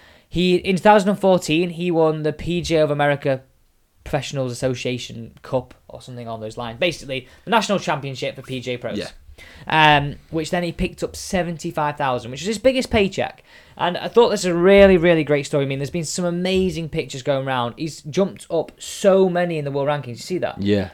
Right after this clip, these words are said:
Speaker 1: He's now up to five hundredth in the world,
Speaker 2: Yeah,
Speaker 1: something,
Speaker 2: yeah,
Speaker 1: or
Speaker 2: yeah.
Speaker 1: five hundred something.
Speaker 2: From thirteen thousandth or something like that.
Speaker 1: Unreal. And I said this the other day in a video, right, Josh? He's gonna
Speaker 2: Or
Speaker 1: get
Speaker 2: seven thousandth,
Speaker 1: he's,
Speaker 2: sorry.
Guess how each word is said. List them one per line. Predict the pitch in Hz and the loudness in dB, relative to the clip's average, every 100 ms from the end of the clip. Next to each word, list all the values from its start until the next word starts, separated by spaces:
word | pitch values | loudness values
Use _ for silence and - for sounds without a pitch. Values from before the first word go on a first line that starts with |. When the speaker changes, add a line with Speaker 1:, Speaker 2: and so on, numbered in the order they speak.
| _ | _
Speaker 1:
He's | 170 | -8
now | 156 180 185 | 0 4 4
up | - | 2
to | - | -8
five | - 175 170 175 | -6 -2 0 -2
hundredth | 175 185 180 190 | -2 -2 -2 -4
in | 180 | -4
the | 185 | -2
world, | 185 196 190 | 2 2 2
Speaker 2:
Yeah, | 190 | 2
Speaker 1:
something, | 95 | 2
Speaker 2:
yeah, | 196 | 2
Speaker 1:
or | |
Speaker 2:
yeah. | 98 | 2
Speaker 1:
five | 156 | 0
hundred | 160 151 | -4 -2
something. | 180 101 | 2 2
Speaker 2:
From | |
thirteen | 87 101 98 - 98 92 | 2 2 2 0 -4 -2
thousandth | 98 95 92 85 | -2 -2 -4 -8
or | - | -10
something | 98 90 | -10 -8
like | 90 - | -8 0
that. | 185 180 175 - - | 2 2 0 -6 -10
Speaker 1:
Unreal. | 143 165 135 101 | -4 -2 0 -2
And | 151 165 - - _ | -4 -4 -6 -20 _
I | - 165 | 0 0
said | - 175 | 2 -2
this | 156 - | -2 -4
the | 143 | -2
other | 143 | -2
day | |
in | 131 | -2
a | |
video, | 123 131 113 110 | -4 -4 -4 -4
right, | 110 110 | -8 -8
Josh? | - 123 - | -10 -10 -6
He's | 151 139 | -6 -4
gonna | 151 | -2
Speaker 2:
Or | 139 | -2
Speaker 1:
get | 113 | -2
Speaker 2:
seven | 90 | -2
thousandth, | - 90 90 - - | -4 -8 -8 -10 -10
Speaker 1:
he's, | 175 | -8
Speaker 2:
sorry. | 87 | -8